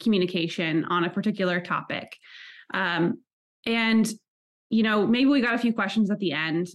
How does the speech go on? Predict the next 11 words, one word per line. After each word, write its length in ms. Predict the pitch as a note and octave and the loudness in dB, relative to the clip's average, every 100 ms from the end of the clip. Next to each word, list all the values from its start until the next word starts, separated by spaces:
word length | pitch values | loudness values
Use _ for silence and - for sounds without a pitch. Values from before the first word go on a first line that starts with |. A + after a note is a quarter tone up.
| - | -8
that 140 | F3+ F#3 | -4 0
we 100 | F3+ | 2
would 300 | F#3 F3+ F3+ | 2 0 -2
address. 680 | F#3+ F3 D#3+ D#3 E3+ - - _ _ _ - | -4 -2 -2 -4 -8 -14 -18 _ _ _ -14
We 220 | E3 F#3 | -4 -4
just 220 | E3+ - | -4 -4
read 220 | G#3 A3 | 0 0
them 160 | A3+ A3+ | 2 2
off 380 | F3+ F3 F#3+ - | 2 0 -2 -4
and 140 | E3+ | -2
then 320 | E3 D#3+ F3 | -2 -2 -4